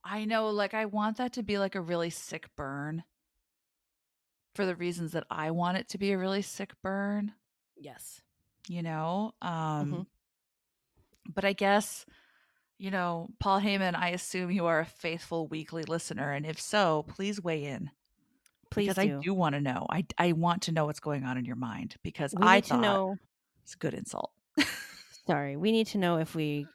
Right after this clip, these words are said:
Speaker 2: have to revoke your friend of the show rights.
Speaker 1: We don't want to.
Speaker 2: We don't want to, but we will. We'll pull it away, and then you're lost, you're left with nothing, so.
Speaker 1: Mm-hmm. Except Jordan Peterson, Andrew Tate, and Ben Shapiro.
Speaker 2: <laughs>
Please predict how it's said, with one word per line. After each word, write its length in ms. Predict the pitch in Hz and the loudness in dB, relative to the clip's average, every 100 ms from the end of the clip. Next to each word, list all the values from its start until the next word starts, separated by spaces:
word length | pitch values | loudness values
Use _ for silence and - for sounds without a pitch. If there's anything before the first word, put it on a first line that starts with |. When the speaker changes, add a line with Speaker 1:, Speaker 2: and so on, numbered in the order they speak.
| _ | _
Speaker 2:
have 200 | 160 156 | -10 -8
to 100 | - | -4
revoke 480 | 143 143 131 143 - | -4 -2 -4 -8 -6
your 180 | 147 147 | -4 -4
friend 320 | - 139 135 | -4 -10 -8
of 120 | 139 | -8
the 100 | 107 | -6
show 260 | 131 151 139 | -8 -4 -4
rights. 540 | 131 135 135 - - - _ _ _ - | -6 -8 -10 -12 -14 -16 _ _ _ -14
Speaker 1:
We 60 | 165 | -12
don't 120 | 147 | -8
want 220 | 156 190 | -6 -6
to. 320 | - 156 160 - _ _ _ _ | -8 -10 -10 -14 _ _ _ _
Speaker 2:
We 80 | 202 | 4
don't 120 | 311 | 6
want 140 | 311 349 | 6 8
to, 120 | 269 | 6
but 160 | 233 | 8
we 100 | 240 233 | 8 8
will. 240 | 214 160 | 6 4
We'll 140 | 185 | -2
pull 180 | 208 254 | 2 4
it 60 | 247 | 6
away, 220 | 233 196 | 6 6
and 100 | 175 | 4
then 120 | 185 | 2
you're 100 | 196 | 4
lost, 260 | 190 185 185 | 4 4 2
you're 160 | 190 190 | 2 4
left 160 | 185 | 4
with 120 | 170 | 2
nothing, 320 | 160 135 107 - - | -2 -6 -10 -14 -8
so. 240 | 151 143 - _ _ _ _ _ _ | -6 -6 -10 _ _ _ _ _ _
Speaker 1:
Mm-hmm. 340 | 156 156 151 147 - _ | -10 -8 -8 -10 -16 _
Except 420 | 165 - 175 - | -12 -6 -6 -4
Jordan 260 | - 156 139 | -4 -4 -4
Peterson, 420 | 143 139 143 135 | -4 -4 -4 -4
Andrew 300 | 127 127 - | -4 -4 -6
Tate, 320 | - - - - | -10 -10 -10 -10
and 120 | - | -10
Ben 160 | - - | -8 -10
Shapiro. 400 | - - 170 165 _ _ _ _ _ _ - _ - - - - - - - | -10 -12 -14 -16 _ _ _ _ _ _ -20 _ -10 -10 -10 -14 -14 -16 -18
Speaker 2:
<laughs> 0 | - | -14